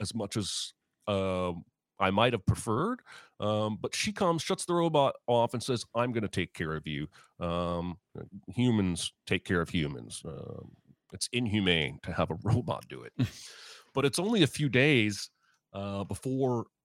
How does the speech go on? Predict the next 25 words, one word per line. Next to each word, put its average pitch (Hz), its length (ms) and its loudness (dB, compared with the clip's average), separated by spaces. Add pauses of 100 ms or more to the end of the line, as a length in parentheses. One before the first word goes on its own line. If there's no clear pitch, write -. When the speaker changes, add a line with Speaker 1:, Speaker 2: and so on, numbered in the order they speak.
(240)
Speaker 1:
Frank 147 320 2
realizes 113 680 2
that 101 220 0
she's 196 320 -4
turning 143 640 -4
the 104 80 -2
robot 110 420 4
on 101 520 2
at 98 160 -4
night 95 360 2 (420)
to 110 80 2
do 107 200 4
all 107 320 4
the 95 60 -4
cleaning. 87 480 0 (600)
Um, 98 560 2 (800)
and 110 480 4 (200)
he 120 160 2
confronts 135 480 4
her - 280 -4
because 120 340 0
this 113 220 -4
is, - 300 -6
you 117 100 0
know, 92 160 -6